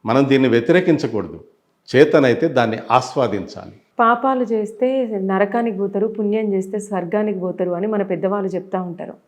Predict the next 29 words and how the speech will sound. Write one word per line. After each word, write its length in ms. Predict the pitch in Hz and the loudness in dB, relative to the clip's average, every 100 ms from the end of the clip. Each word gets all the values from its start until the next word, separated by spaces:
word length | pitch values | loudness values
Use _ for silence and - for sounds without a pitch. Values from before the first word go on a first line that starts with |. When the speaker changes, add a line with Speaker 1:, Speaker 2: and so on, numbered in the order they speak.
| _ _ _ _ _ _ 190 | _ _ _ _ _ _ -12
Speaker 2:
ఆ, 340 | 180 170 170 180 | -10 -8 -10 -4
కొన్ని 200 | 220 233 | 0 2
కొన్ని 220 | 240 226 | 2 0
వింటా 360 | 208 202 202 196 | 0 0 0 0
ఉంటాం, 320 | 185 170 - - _ _ - | -2 -6 -10 -14 _ _ -6
నూనెల 400 | 196 208 214 214 | 0 2 2 2
సలసల 480 | 208 202 190 196 202 | 0 0 -2 0 0
వేయించుతా 560 | 175 185 202 202 196 190 | 2 0 0 -2 0 0
ఉంటారు, 560 | 196 196 214 220 247 - - - _ _ _ 202 | 0 2 2 2 0 -10 -20 -20 _ _ _ -6
ఆ, 260 | 226 262 113 | -4 -2 4
Speaker 1:
గరుడ 240 | 120 135 | 6 8
పురాణంలో 760 | 160 160 147 143 143 127 131 226 - | 6 8 10 10 10 10 10 8 4
Speaker 2:
ఆ, 220 | 202 196 | 4 2
కట్టేసి 600 | 185 202 196 240 233 233 | 4 2 4 2 2 2
కొడతా 460 | - 220 190 226 226 | 0 4 6 6 6
ఉంటారు, 600 | 220 208 214 220 370 - - _ _ _ _ | 4 2 2 2 -2 -4 -18 _ _ _ _
ఆ, 220 | 196 196 190 | -4 -2 0
ఈ 60 | 240 | 2
విధంగా 440 | 262 254 247 254 | 4 4 4 2
ఉంటా 340 | 233 208 226 | 0 -2 -2
ఉంటాయి 420 | 208 185 170 170 165 | -2 -4 -4 -4 -4
కదా. 200 | 160 98 | -2 0
Speaker 1:
గరుడ 200 | 120 135 | 2 2
పురాణంలో 840 | 135 123 110 110 107 101 120 131 | 2 4 4 4 0 0 2 2
ఈ 60 | 110 | 2
శిక్షలన్నీ 600 | 110 110 - 123 117 120 117 | 0 -2 0 2 2 2 -2
చెప్పాయి. 280 | 98 95 90 | -4 -4 -6
ఎందుకంటే 460 | 101 131 117 120 | -4 -2 0 0
మనిషిని 800 | 131 104 113 - 131 107 127 262 | 0 0 -2 -2 -2 -2 -2 -4